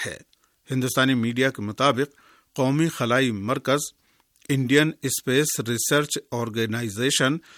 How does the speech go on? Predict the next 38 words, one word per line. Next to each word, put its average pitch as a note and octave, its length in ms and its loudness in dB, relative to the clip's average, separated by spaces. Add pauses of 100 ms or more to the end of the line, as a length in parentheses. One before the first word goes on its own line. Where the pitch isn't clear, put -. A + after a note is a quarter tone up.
(260)
اسرو D#3+ 340 2
نے C#3 140 2
خلا C#3 320 0
میں C3+ 180 0
ڈاکنگ A#2+ 520 -2
کا B2+ 160 0
اپنا A#2 400 -2
تاریخی C3 580 -2
مشن G#2 340 -4
کامیابی G#2+ 580 -2
کے A2 120 -4 (100)
ساتھ A2 300 -2 (420)
مکمل B2 600 -2
کر C#3 240 -4
لیا، B2+ 200 2
جس B2+ 260 -4
پر A2 160 -2 (400)
ہندوستان، C#3 640 2
امریکہ، C3 580 -2
روس C3 320 -6
اور A2+ 100 -2
چین D3+ 380 -2
کے C3 120 -2
بعد A#2 260 4 (640)
خلا D3 340 2
میں C3+ 160 2
ڈاکنگ B2+ 500 0
کرنے G#2+ 280 -4
والا C3+ 280 0 (100)
دنیا B2 260 0
کا A#2 180 -4
چوتھا C#3 460 0
ملک A2 320 -8
بن D3 260 2
گیا۔ G2+ 200 4 (920)
اسرو C3+ 320 2
نے D#3+ 220 2
اسپیس C#3+ 380 0